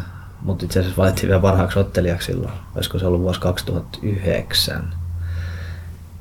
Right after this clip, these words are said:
Ja sit ruvettiin brassijutsu hinkkaamaan siinä. Ei kun se brassijutsu vähän ennen sit. No, samaan aikaan kuitenkin. Sit mä menin Finnish Openeihin ja kävin näitä S M::jä ja koko ajan vaan voitin. Voitin ja sit tota noin, niin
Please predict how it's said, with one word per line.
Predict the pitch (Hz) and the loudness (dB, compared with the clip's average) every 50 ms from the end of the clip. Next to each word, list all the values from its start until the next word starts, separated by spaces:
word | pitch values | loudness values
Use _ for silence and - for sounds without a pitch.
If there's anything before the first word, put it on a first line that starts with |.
| - - | -4 2
Ja | - 92 87 82 67 64 - | 4 6 6 6 4 2 0
sit | - - - 104 95 82 - - - - - - - - - - - - - - - | 0 2 4 4 4 4 2 -4 -8 -10 -10 -12 -14 -18 -18 -18 -16 -16 -16 -8 -4
ruvettiin | 131 107 90 85 - - 95 - | -2 0 0 -2 0 -2 2 4
brassijutsu | 117 123 123 - 110 104 104 98 95 - 98 101 | 4 4 6 4 4 4 4 4 4 4 2 4
hinkkaamaan | 101 101 98 92 - - 90 90 92 90 90 90 | 4 4 4 2 2 0 0 0 2 2 2 2
siinä. | 85 82 95 - - - - - - - - - - - - - - - - - | 2 0 0 -2 -8 -14 -20 -20 -20 -20 -20 -20 -20 -20 -20 -20 -20 -16 -8 -4
Ei | - 104 | -2 -2
kun | 104 107 | 0 -2
se | - | -4
brassijutsu | - - 113 127 131 127 - 107 101 - - | -4 0 2 4 4 6 4 2 2 2 0
vähän | 101 101 104 98 95 | 2 2 4 4 4
ennen | 98 98 98 92 90 87 82 | 4 4 4 2 2 0 -2
sit. | - - - - - - | -4 -6 -6 -8 -4 0
No, | 127 143 | 2 4
samaan | 139 143 139 143 135 120 | 6 6 8 8 8 8
aikaan | 110 101 98 90 98 92 92 | 8 6 6 6 4 2 2
kuitenkin. | 95 98 90 78 90 85 82 85 | 2 0 0 0 0 -2 -2 -4
Sit | - - | -2 -2
mä | 95 | -2
menin | 92 107 123 127 117 | 0 4 4 4 4
Finnish | 123 120 117 110 104 107 | 6 6 6 6 6 6
Openeihin | 104 98 - - 98 98 98 95 92 98 98 | 4 2 2 2 2 4 4 4 4 4 4
ja | 95 92 | 4 4
kävin | - 98 95 95 95 | 4 4 4 4 4
näitä | 95 92 87 90 92 | 4 4 4 4 2
S | 90 - - | 2 2 2
M::jä | 92 90 90 87 | 0 2 2 2
ja | 85 87 90 - | 2 2 0 0
koko | - 95 95 - 92 | 0 0 2 2 2
ajan | 90 90 | 4 4
vaan | 90 90 90 87 | 4 4 4 4
voitin. | 90 92 90 90 82 85 80 - - - - - - - - - - - - - - - - | 4 4 4 4 2 0 -2 -2 -8 -12 -14 -14 -14 -12 -12 -12 -14 -14 -16 -18 -20 -6 0
Voitin | 104 104 95 82 92 92 | 2 4 4 4 4 4
ja | 90 90 | 4 6
sit | 98 104 95 98 - | 6 6 6 6 4
tota | 90 85 82 87 90 | 2 4 4 2 2
noin, | 87 80 76 71 | 2 2 0 0
niin | 76 - - - | -2 -2 -4 -4